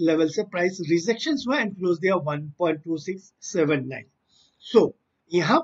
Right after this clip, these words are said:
पे अगर हम daily chart का एक छोटा सा नजर डालने का प्रयास करेंगे,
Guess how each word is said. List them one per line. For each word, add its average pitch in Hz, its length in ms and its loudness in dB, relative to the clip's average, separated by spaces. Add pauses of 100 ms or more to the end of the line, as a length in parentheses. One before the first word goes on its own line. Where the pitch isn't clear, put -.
पे 117 140 -16 (380)
अगर 185 240 4
हम 185 240 2
daily 175 340 6
chart 190 340 0
का 208 100 0 (120)
एक 190 220 2 (160)
छोटा 208 340 0
सा 185 180 -6
नजर 156 460 -4
डालने 151 400 -2
का 185 100 -6
प्रयास 185 420 -6
करेंगे, 151 500 -8